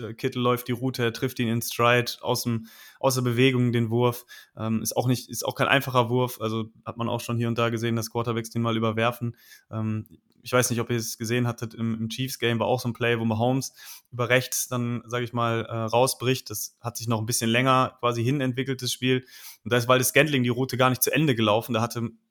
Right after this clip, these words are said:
Mahomes ihn auch in Stride geworfen. Also solche Plays, die sind im Endeffekt dann gar nicht so einfach, wie sie dann am Ende aussehen.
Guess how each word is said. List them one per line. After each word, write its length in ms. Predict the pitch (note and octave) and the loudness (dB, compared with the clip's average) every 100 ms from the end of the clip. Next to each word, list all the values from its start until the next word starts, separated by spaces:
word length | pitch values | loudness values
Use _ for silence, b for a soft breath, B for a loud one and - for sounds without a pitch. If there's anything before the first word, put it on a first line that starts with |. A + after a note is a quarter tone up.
| - | -12
Mahomes 440 | G#2+ A2+ B2 B2 | -4 0 0 2
ihn 60 | A2 | 2
auch 160 | B2+ | 2
in 60 | A#2+ | 2
Stride 280 | - A2+ A2 | 0 0 0
geworfen. 380 | A2 A2 A2+ - | 0 0 0 0
Also 200 | A2+ A2+ B B - | 0 -2 B B 0
solche 280 | B2 A#2+ | 0 0
Plays, 360 | A#2 B2+ C#3 - | 2 6 6 2
die 80 | A#2 | -4
sind 160 | C3 | -2
im 80 | C3 | 0
Endeffekt 420 | A#2 B2+ A#2+ B2 | -2 -2 -4 -4
dann 100 | A#2+ | -2
gar 160 | A#2 B2 | 0 2
nicht 120 | B2+ | 0
so 140 | B2+ - | -2 0
einfach, 360 | C3 C#3+ A#2+ | 0 -2 -4
wie 60 | A#2+ | -4
sie 140 | A#2 | -4
dann 100 | A2+ | -2
am 100 | A2 | -2
Ende 220 | A2 A2+ | -2 -2
aussehen. 500 | A2+ D3 - A2+ C3 | 0 -2 0 0 0